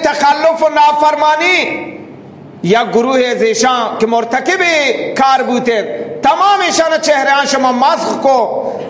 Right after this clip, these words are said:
تبدیل بے میمون کو۔ وَلَقَدْ عَلِمْتُمُ الَّذِينَ اعْتَدَوْا مِنْكُمْ فِي السَّبْتِ۔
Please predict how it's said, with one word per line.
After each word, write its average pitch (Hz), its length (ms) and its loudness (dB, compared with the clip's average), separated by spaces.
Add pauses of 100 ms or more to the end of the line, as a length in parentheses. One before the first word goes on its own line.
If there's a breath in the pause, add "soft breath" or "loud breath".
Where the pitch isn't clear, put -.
تبدیل 330 600 2
بے 302 160 0
میمون 240 500 0
کو۔ 156 360 -4 (2000)
وَلَقَدْ 220 500 0
عَلِمْتُمُ 233 600 0
الَّذِينَ 220 540 0
اعْتَدَوْا 214 460 0
مِنْكُمْ 208 480 -2
فِي 208 100 0
السَّبْتِ۔ 262 520 0